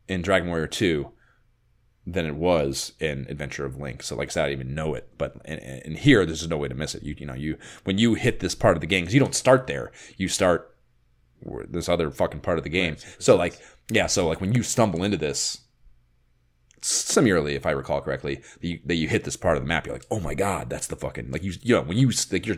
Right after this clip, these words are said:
Speaker 1: out adventuring and you see it and you're like, "Oh my God, that's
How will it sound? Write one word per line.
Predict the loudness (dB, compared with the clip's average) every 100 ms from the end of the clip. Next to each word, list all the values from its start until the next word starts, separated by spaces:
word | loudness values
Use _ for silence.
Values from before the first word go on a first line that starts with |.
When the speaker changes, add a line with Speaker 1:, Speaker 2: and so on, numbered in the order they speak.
| 4
Speaker 1:
out | 4 4
adventuring | 2 0 0 -4
and | -6
you | -6
see | 0 8 8
it |
and | 8
you're | 0
like, | 4
"Oh | 6
my | 8
God, | 6 6
that's | 2 2 -2